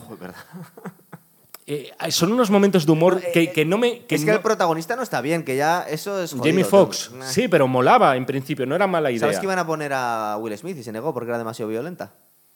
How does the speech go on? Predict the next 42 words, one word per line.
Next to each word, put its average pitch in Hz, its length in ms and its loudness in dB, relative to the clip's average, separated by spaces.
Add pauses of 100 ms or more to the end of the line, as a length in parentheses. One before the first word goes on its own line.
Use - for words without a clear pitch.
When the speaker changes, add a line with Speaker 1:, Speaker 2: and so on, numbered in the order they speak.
(200)
Speaker 1:
Le 113 160 -8
cayó 117 220 -2
de 156 80 -4
rebote. 127 400 -8 (320)
Speaker 2:
Pues - 160 -20
Speaker 1:
Era 135 200 -2
Speaker 2:
quién, 151 140 -2
Speaker 1:
dema-, 147 160 -2
era 147 220 0
Speaker 2:
qui-, 151 60 -14
Speaker 1:
poco 156 460 2
Speaker 2:
qui-, - 20 -2
quién 123 160 0
sabe 151 280 4
qué 139 120 0
vuelco 147 320 0
habría 131 200 2
dado 131 200 2
su 131 120 -12
carrera 113 380 -2
de 120 80 0
haberlo 110 300 -2
protagonizado. 95 560 -8 (100)
Va 127 60 4
a - 20 2
sacar 160 300 2
la 143 320 4
secuela 131 440 -4
de 107 380 -6
Soy 123 140 -12
Leyenda, 110 380 -6
por 104 160 -16
cierto. - 280 -16 (160)
Speaker 1:
Sí. 127 220 -12 (400)
Speaker 2:
Will 110 180 -2
Smith, 123 160 -6
sí, - 140 -12
sí, - 120 -10
lo 120 100 -4
anunció 117 260 -6
esta - 160 -10
semana. 104 340 -14